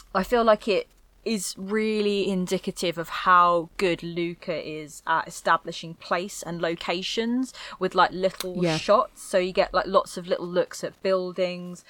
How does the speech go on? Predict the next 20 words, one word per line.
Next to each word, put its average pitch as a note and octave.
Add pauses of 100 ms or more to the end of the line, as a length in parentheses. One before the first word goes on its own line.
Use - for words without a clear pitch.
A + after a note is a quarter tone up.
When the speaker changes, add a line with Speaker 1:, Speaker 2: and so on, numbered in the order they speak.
(180)
Speaker 1:
small F3
details E3+
around E3
rooms. F3
Like F#3
I F#3+
said, F3+
it E3+
reminded F3
me E3
a E3
lot D#3+
of B2+
how D#3+
he E3
established - (180)
the E3
sort -
of - (300)
setting, D#3+